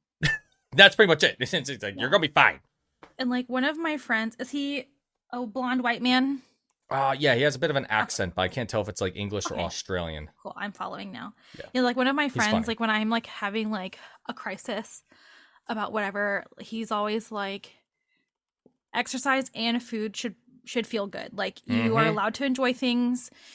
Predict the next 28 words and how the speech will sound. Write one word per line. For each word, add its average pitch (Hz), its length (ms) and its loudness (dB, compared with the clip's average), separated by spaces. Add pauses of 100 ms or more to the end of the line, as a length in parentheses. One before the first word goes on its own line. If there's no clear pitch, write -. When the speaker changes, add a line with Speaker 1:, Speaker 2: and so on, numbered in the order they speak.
(120)
Speaker 2:
You 214 80 -6
should, 214 280 -6
you 220 100 -10
should 220 140 -4
enjoy 226 220 0
food. 254 220 -4
You 226 60 -6
should 226 140 -6
enjoy 208 220 -2
exercise." 196 840 -6 (600)
Speaker 1:
Yes. 110 400 8 (400)
Yes. 104 400 2 (300)
Yes. 87 420 -4 (200)
Speaker 2:
And 240 120 -2
Speaker 1:
That's 233 80 2
Speaker 2:
both 226 100 0
should 233 160 0
be 240 60 2
Speaker 1:
exactly - 0 -
it. 214 240 0
Speaker 2:
done - 80 -8
in 214 80 -4
moderation. 214 500 -2
Don't 202 140 -6
hurt 208 160 -10
your - 60 -12
body. - 360 -10 (160)
Speaker 1:
Yes. 117 460 8